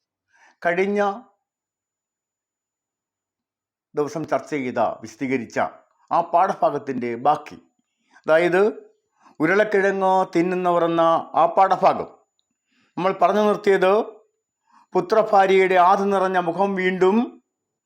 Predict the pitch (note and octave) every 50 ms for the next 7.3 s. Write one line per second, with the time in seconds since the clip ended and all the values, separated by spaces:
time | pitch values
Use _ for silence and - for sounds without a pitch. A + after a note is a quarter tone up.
0 | _ _ - D3+ E3+ F#3+ G3 G3 F#3+ G3 F#3+ F3 F3 F3 F3 F3 E3 E3+ F3 F3
1 | F3+ G#3+ A#3+ C4+ - _ _ _ _ _ _ _ _ _ _ _ _ _ - E3
2 | F#3+ G#3+ A3 A3 A3+ G#3 G#3 G3+ F#3+ F#3+ F#3 F3+ F3+ F3 F3 F#3 G3+ G3+ G3 G3
3 | F#3 F3 - - F3 E3+ - - A3 G#3+ G#3 F#3 G3 F#3 F3 E3+ F3 F3 E3+ D#3
4 | D#3+ D#3+ F#3 G3 G#3 G#3 F#3+ F3+ F#3+ - E3+ - E3 F3 F#3 G3 F#3+ F#3+ F3+ F3+
5 | F3 F3 F3 F3 F3 F#3+ A3 A#3+ A3+ - - - _ - _ - - D#3 F3 F#3
6 | F#3 E3+ D#3 C#3+ E3 G#3 A3 G#3 G3 F3+ F3 E3+ E3+ E3+ E3 D#3 D3+ D3 D3+ D3+
7 | D#3+ E3 E3+ E3+ E3 D#3+